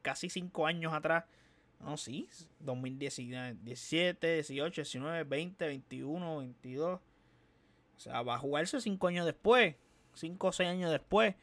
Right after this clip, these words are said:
So, maybe sí, hay peloteros que maduraron, etcétera, tuvieron experiencia de... bueno, después de ese Clásico Mundial de Béisbol, Carlos Correa tuvo su anillo.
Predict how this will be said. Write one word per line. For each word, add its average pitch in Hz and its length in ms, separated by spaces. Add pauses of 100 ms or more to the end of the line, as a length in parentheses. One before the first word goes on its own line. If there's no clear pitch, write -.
(480)
So, 135 600
maybe 151 280
sí, 202 200
hay 233 100
peloteros 196 420
que 202 100
maduraron, 180 800
etcétera, 233 720
tuvieron 165 260
experiencia 175 440
de... 160 120
bueno, 202 240
después 170 320
de 220 100
ese 233 120
Clásico 240 320
Mundial 233 300
de 233 80
Béisbol, 226 480 (1300)
Carlos 160 240
Correa 160 260
tuvo 190 220
su 202 100
anillo. 170 680